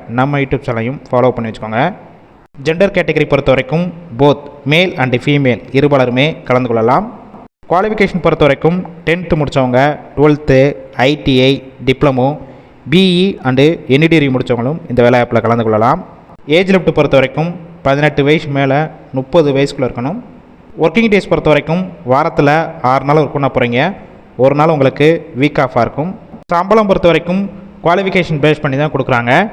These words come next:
டென்த்து, டுவெல்த்து, ஐ டி ஐ முடிச்சிருந்தீங்கன்னா பதினாறாயிரத்தி முந்நூற்றி ஐம்பத்தஞ்சு ரூபா வரைக்கும் இருக்கும். டிப்ளமோ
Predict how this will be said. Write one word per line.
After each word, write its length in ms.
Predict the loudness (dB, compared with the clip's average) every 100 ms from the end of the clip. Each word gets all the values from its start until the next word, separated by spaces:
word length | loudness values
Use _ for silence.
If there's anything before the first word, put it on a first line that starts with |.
| -10 -20 -6 -4
டென்த்து, 360 | -2 0 2 2 2
டுவெல்த்து, 380 | 0 2 2 2 2 0 0
ஐ 20 | 0
டி 100 | 0 0
ஐ 80 | 0
முடிச்சிருந்தீங்கன்னா 500 | -4 -4 -4 -2 -4 -6 -14 -10 -4
பதினாறாயிரத்தி 600 | 0 2 2 0 -2 -2 -2 -6 -16 -8
முந்நூற்றி 340 | -6 -4 0 0 0
ஐம்பத்தஞ்சு 360 | -2 -4 0
ரூபா 100 | 0 0
வரைக்கும் 260 | -4 -4
இருக்கும். 280 | -4 -2 -4 -6 -18 -20 -20 -10 -4
டிப்ளமோ 380 | 0 2 2